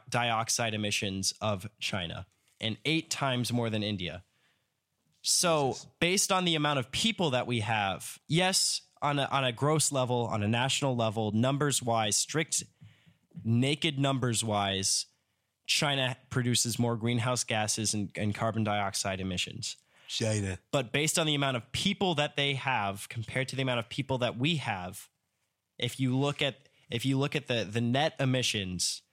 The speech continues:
Speaker 1: we produce double. That is terrifying 'cause they have way more. They've got more than ten times the, they've got, well, that's, I don't think that's accurate, right?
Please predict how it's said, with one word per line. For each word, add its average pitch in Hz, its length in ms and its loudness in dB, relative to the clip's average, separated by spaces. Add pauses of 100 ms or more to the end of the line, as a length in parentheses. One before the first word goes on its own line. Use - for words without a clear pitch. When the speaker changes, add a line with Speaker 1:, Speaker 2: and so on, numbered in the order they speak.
(260)
Speaker 1:
we 127 160 2
produce 120 640 0 (280)
double. - 400 -2 (2000)
That 143 280 2
is 139 160 2
terrifying 101 800 0 (220)
'cause 120 200 0
they 156 160 2
have 143 340 -2 (540)
way 120 560 2
more. 147 320 4
They've 151 360 -2
got 170 300 2 (840)
more 160 220 4
than 147 180 0
ten 165 360 0
times 127 460 0
the, 110 240 -4
they've 131 180 -2
got, 147 260 0
well, 113 200 0
that's, 107 460 -2
I 117 60 -2
don't 110 120 0
think 101 140 -2
that's 98 120 -2
accurate, 95 360 -2
right? 101 180 0